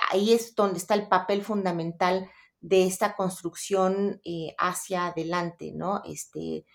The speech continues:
no vivimos el mundo, este, como lo vivíamos antes, no tenemos el mismo mundo que teníamos antes, y si no, este, hacemos y formamos a, eh, eh, la evaluación como parte de nuestra vida, este, cotidiana y,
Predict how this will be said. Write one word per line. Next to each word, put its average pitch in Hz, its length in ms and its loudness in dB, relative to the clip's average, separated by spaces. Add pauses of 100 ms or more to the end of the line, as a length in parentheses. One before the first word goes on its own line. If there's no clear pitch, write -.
(220)
no 208 180 0
vivimos 214 420 -2
el 180 80 -2
mundo, 196 460 2
este, 156 440 -10
como 156 280 -6
lo 151 140 -4
vivíamos 165 520 -6
antes, 214 400 -6
no 208 180 -2
tenemos 190 460 -4
el 165 120 -6
mismo 202 340 -2
mundo 185 380 -2
que 165 120 -10
teníamos 165 580 -8
antes, 165 440 -6 (420)
y 180 100 -12
si 190 140 -6
no, 226 420 6
este, 190 300 -6
hacemos 214 640 -2
y 185 140 -10
formamos 202 840 -2
a, 160 460 -6
eh, 160 300 -8 (220)
eh, 156 300 -8
la 170 140 0
evaluación 170 500 -2
como 190 280 -4
parte 196 300 2
de 202 80 -2
nuestra 170 340 -6
vida, 190 460 -2 (520)
este, 160 720 -6
cotidiana 196 960 0
y, - 160 -12